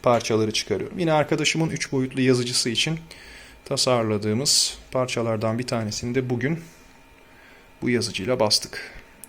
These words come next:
Yüzde altmış doluluk, sıfır nokta iki katman kalınlığı. Ufak tefek iyileştirmeler tabii ki olacak. Şimdi bazı izleyenler diyecektir, "Ama bu kenarlarda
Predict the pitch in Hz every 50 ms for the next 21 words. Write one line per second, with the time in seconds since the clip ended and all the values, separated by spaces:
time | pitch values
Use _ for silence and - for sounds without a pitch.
0 | - - 127 123 120 127 117 113 113 - - - - - 131 123 117 117 147 -
1 | - - - - - - - - - - - - - - 127 123 - 127 120 117
2 | 110 107 - 117 113 110 - 120 - - 117 - - 123 123 117 110 - 123 113
3 | 117 107 104 101 107 123 147 147 - - - - - - - - - - - -
4 | - - - - - - - - - 190 - 233 220 233 - 220 214 226 220 226
5 | - 208 214 202 202 190 - - - 202 185 170 165 175 190 196 - - - -
6 | - - - 175 131 101 104 - - - 147 127 113 120 107 107 - - 135 127
7 | 120 120 - - - - - - - 127 127 120 120 120 123 120 120 120 123 120
8 | 120 120 123 131 135 131 120 127 123 123 131 131 127 - - - 131 131 127 123
9 | 123 - - 135 131 127 127 127 127 127 127 120 127 131 131 127